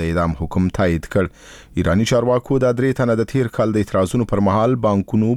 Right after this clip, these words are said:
بسونو او عمومي ځایونو ته په اور اچولو او ویجاړۍ تورن کړي. تیر کال په ایران کې د تیلو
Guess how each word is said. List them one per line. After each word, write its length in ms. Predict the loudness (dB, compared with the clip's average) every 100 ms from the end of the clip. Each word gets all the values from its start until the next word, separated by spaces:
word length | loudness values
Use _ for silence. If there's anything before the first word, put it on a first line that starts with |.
| 0
بسونو 360 | -2 0 2 2
او 20 | 2
عمومي 320 | 2 0 2
ځایونو 300 | 2 2 2 2
ته 280 | 0 -4 -20 -20 _ -2
په 120 | 0 2
اور 240 | 2 2 0
اچولو 420 | 0 0 2 2
او 80 | 2
ویجاړۍ 480 | 0 2 0 -2 -4
تورن 260 | -6 -4 -6 -4
کړي. 200 | -2 -2 -6 -20 -20 -20 -4
تیر 240 | -2 0
کال 180 | 0 0 2
په 180 | 2 2
ایران 340 | 2 2 2 0
کې 260 | 0 0 2
د 240 | 2 0 0
تیلو 320 | 0 2